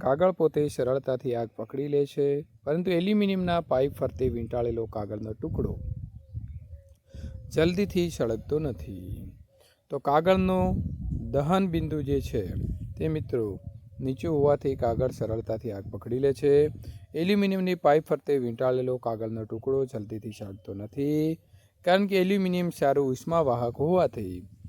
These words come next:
કાગળને મળતી ગરમી શોષી લે છે અને કાગળ તેના જ્વલન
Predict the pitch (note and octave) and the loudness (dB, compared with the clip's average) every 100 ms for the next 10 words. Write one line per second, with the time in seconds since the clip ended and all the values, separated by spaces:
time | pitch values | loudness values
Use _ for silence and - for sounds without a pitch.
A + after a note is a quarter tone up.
0 | - - - D3 F3+ F#3+ F#3+ F#3+ E3 C3 | -18 -20 0 2 4 4 2 0 0 0
1 | C3+ B2 A#2+ A2+ A2 - A2 - D3+ D#3 | -2 -2 -2 -4 -6 -8 -10 -8 2 2
2 | D3+ D#3 D3+ A#2+ A#2 B2+ C#3+ D3 G#2 E2+ | 2 -2 -2 -2 -2 0 0 0 -4 -8
3 | - _ _ _ - - - - - - | -18 _ _ _ -20 -18 -14 -12 -10 -12
4 | - - B2+ D3+ E3 D#3+ B2 C3 D3+ | -16 -18 -4 -2 0 0 0 0 2